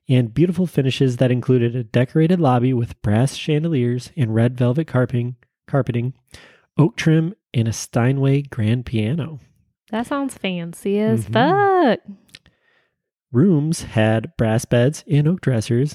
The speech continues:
Speaker 2: Hmm.
Speaker 1: and the second floor also had a library and parlor, and a bathroom was located on each floor.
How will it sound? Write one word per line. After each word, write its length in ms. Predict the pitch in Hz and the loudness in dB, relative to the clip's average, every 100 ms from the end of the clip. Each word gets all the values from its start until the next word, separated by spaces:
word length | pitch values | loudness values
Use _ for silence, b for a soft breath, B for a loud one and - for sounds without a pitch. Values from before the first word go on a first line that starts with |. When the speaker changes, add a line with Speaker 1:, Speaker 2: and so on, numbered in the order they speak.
| - | -6
Speaker 2:
Hmm. 180 | 226 208 - - | -4 -4 -4 0
Speaker 1:
and 680 | 117 117 117 117 117 117 110 - | 2 2 2 2 0 -2 -6 -4
the 240 | 117 117 | -2 -2
second 400 | - 175 175 135 | -2 -2 -2 -2
floor 500 | - 147 147 127 139 - - | 0 2 4 2 -2 -8 -4
also 640 | 123 - 139 123 120 120 _ _ _ - | -2 0 2 2 2 -2 _ _ _ -14
had 300 | 113 117 117 | -2 0 2
a 120 | 131 113 | 0 -2
library 760 | 107 113 117 117 135 170 185 | -2 -2 0 2 2 2 0
and 220 | 180 175 185 | 0 -2 0
parlor, 500 | 127 120 123 143 - b b b b b b - | 0 2 2 0 -4 b b b b b b -2
and 400 | 135 131 127 147 _ _ - | 2 4 2 -2 _ _ -8
a 60 | 104 | -8
bathroom 640 | - 143 180 - 120 113 | 0 2 2 2 0 0
was 160 | 107 113 | 0 0
located 540 | 113 113 120 120 113 | 0 0 0 0 0
on 240 | 107 117 - | -2 -4 -6
each 280 | 120 120 - | -4 -4 -6
floor. 580 | 117 110 160 113 107 | -4 -2 -2 -2 -6